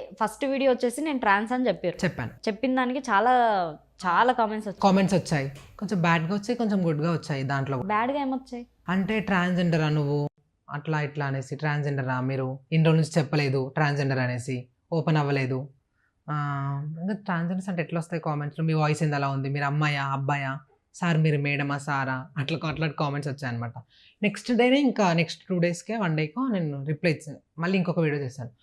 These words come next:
Speaker 2: "మీరు అలా అడుగుతున్నారు, నా నేను ఓపెన్ అప్ అయిపోదాం అనేసి, నేను ట్రాన్స్‌జెండర్‌ని, అమ్మాయిని కాదు"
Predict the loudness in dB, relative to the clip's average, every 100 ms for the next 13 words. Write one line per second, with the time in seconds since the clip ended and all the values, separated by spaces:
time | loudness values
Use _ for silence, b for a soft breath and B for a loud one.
0 | _ _ _ -2 2 2 2 0 -2 -4
1 | -4 -4 -4 -4 -4 -8 -8 -6 -4 -4
2 | -6 -6 -8 -6 -6 -4 -6 -8 -10 -10
3 | -6 -4 0 0 0 0 -2 -2 -2 -2
4 | -2 -4 -4 -4 -4